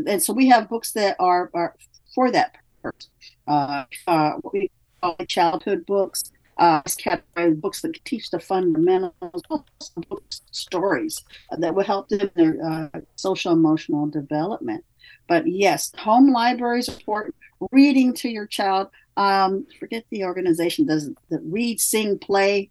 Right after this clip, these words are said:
<laughs> I think it's First Five. But I'm just saying that I'm so happy to make a commercial because that is the key right there. You gotta read to your ch-, you gotta have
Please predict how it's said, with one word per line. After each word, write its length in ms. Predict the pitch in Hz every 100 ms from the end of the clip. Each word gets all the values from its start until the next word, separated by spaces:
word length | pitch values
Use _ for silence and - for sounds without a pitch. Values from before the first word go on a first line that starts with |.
| _
<laughs> 140 | _
I 440 | - - _ - -
think 180 | 165 156
it's 100 | -
First 260 | 143 147 -
Five. 260 | 139 156 - - -
But 100 | 269
I'm 100 | 294
just 200 | 277 -
saying 300 | 226 127 - _ -
that 320 | 208 247 285 -
I'm 140 | 208 233 _
so 280 | - - 370
happy 300 | 277 269 247
to 60 | - _ -
make 80 | -
a 80 | 151
commercial 520 | 170 185 190 143 127 _ - -
because 360 | 185 214 190
that 320 | 190 196 214 233
is 160 | 214
the 100 | 175
key 400 | - - 247 226
right 320 | 175 160 180 165
there. 120 | 156
You 120 | 160
gotta 340 | 175 156 156 151
read 300 | 233 302 311
to 80 | 294
your 160 | 269
ch-, 120 | 254 240
you 80 | 233
gotta 120 | 220
have 140 | -